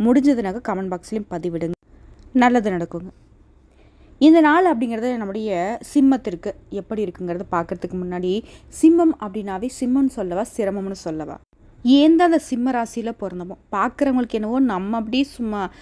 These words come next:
ஜெகஜோதியா இருக்கிற மாதிரியும் வீர தீரமா சுத்திக்கிட்டு இருக்க மாதிரியும் தெரியுது. ஒவ்வொரு நாளும் ஒவ்வொரு நிமிஷம் ஒரு வாழ்க்கையை வாழ்றதுக்கு எவ்வளோ போராட்டம் படுறோம், எவ்வளோ கஷ்டப்படுறோம், எவ்வளோ கண்ணீரை உள்ளுக்குள்ள மறைச்சு வச்சிருக்கோம் அப்படிங்கிறது நமக்கு மட்டும் தான் தெரியும், அந்த தெய்வத்துக்கு தெரியும்.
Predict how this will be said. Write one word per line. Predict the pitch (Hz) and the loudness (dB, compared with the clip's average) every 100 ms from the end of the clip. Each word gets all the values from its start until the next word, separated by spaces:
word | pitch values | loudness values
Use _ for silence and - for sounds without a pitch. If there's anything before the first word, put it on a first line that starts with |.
| - - 175 | -20 -14 -4
ஜெகஜோதியா | 202 185 208 247 240 254 285 | -2 -2 -2 0 2 2 2
இருக்கிற | 254 247 247 | 0 -4 -4
மாதிரியும் | 233 220 233 247 285 | -4 -4 -2 0 0
வீர | 214 226 262 | 0 -2 -2
தீரமா | 226 254 247 277 | 0 0 0 0
சுத்திக்கிட்டு | - - 233 233 | -2 -8 -6 -6
இருக்க | 208 220 | -6 -6
மாதிரியும் | 208 196 226 214 | -6 -4 -4 -6
தெரியுது. | 208 - - - | -8 -10 -16 -2
ஒவ்வொரு | 269 254 269 240 | 2 4 2 2
நாளும் | 240 233 269 320 | 0 2 4 4
ஒவ்வொரு | 269 220 202 | 4 0 -4
நிமிஷம் | 202 226 240 277 285 | -4 -4 -4 -2 -2
ஒரு | 208 | -2
வாழ்க்கையை | 190 175 226 254 254 | -2 -2 -2 -2 -2
வாழ்றதுக்கு | 196 185 214 233 214 202 247 | -2 -2 -2 -4 -6 -6 -4
எவ்வளோ | 220 190 254 294 | -4 -2 0 0
போராட்டம் | - 214 220 240 226 - - - - - | -2 -2 -2 -2 -4 -10 -20 -20 -20 -8
படுறோம், | 190 190 220 247 220 - - - - - | -6 -2 -2 -2 -4 -8 -20 -20 -20 -6
எவ்வளோ | 196 220 | 0 2
கஷ்டப்படுறோம், | 269 208 - 262 247 214 214 220 220 180 _ _ _ _ - | 0 -4 -4 -2 0 -2 -2 -4 -4 -10 _ _ _ _ -6
எவ்வளோ | 214 214 294 330 | -6 2 2 2
கண்ணீரை | 240 226 247 269 | 0 -2 0 0
உள்ளுக்குள்ள | 233 240 262 240 | 0 -4 -4 -4
மறைச்சு | 202 180 - 254 | -4 -6 -4 -4
வச்சிருக்கோம் | 240 214 226 | -4 -6 -6
அப்படிங்கிறது | 202 190 185 247 220 | -6 -4 -2 -2 -2
நமக்கு | 175 180 | -4 -4
மட்டும் | 175 196 | -4 -6
தான் | - | -4
தெரியும், | 180 214 | -4 -4
அந்த | 240 170 | -4 -2
தெய்வத்துக்கு | 175 175 185 190 185 | -2 -4 -6 -6 -6
தெரியும். | 175 262 - | -6 -10 -14